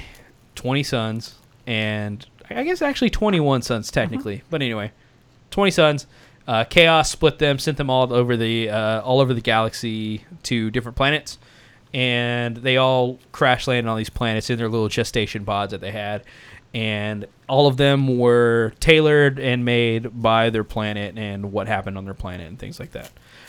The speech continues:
Speaker 1: I would say that somehow Ferrus Manus was probably one of the least affected by his planet, uh, uh, otherwise, other than his hands, but, like, just his mentality wasn't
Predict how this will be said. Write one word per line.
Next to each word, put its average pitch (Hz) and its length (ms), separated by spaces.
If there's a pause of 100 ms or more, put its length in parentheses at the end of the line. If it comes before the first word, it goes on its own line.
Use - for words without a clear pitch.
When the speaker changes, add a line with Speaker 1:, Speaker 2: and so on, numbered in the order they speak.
(140)
Speaker 1:
I 117 140
would - 140
say 269 180
that 240 360 (520)
somehow 240 640
Ferrus 160 640
Manus 139 680
was 120 400
probably 139 460
one 127 240
of 117 140
the 113 400 (340)
least 120 560
affected 143 580
by 139 200
his 139 160
planet, 151 640
uh, 131 80
uh, 123 580
otherwise, 143 540
other 143 240
than 131 160
his 110 140
hands, 120 420
but, 117 160
like, 113 160 (400)
just 156 200
his 143 140
mentality 135 720
wasn't 120 420